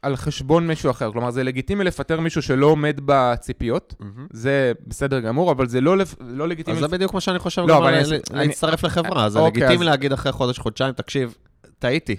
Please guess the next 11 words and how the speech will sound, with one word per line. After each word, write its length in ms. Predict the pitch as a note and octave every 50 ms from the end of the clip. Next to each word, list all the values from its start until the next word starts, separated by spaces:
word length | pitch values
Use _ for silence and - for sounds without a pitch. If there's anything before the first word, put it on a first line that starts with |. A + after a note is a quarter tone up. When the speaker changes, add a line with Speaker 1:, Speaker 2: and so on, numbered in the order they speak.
| - -
Speaker 2:
זה 200 | G#2+ G#2+ A2+ A2+
לא 80 | C3
החברה 320 | D3 D3 - A#2 A#2 A#2 G#2+
בשבילי." 440 | G#2 - - G2+ F#2+ F#2+ G2+ A2 A#2 - _ _ _ _ _ _ _ _ - -
זה 220 | - G#2+ G#2 A2+
מבאס, 400 | A#2+ A#2+ A2 B2 C3 D3 D3 -
אבל 160 | C#3 A#2+ A2+
זה 100 | G#2+ A2
לגיטימי, 440 | G#2+ G#2+ G#2 G#2+ - - F3+ G3 E3
מאשר 300 | B2+ A2+ A2 - C#3+ C3+
להגיד, 220 | C#3 C#3+ D#3 E3+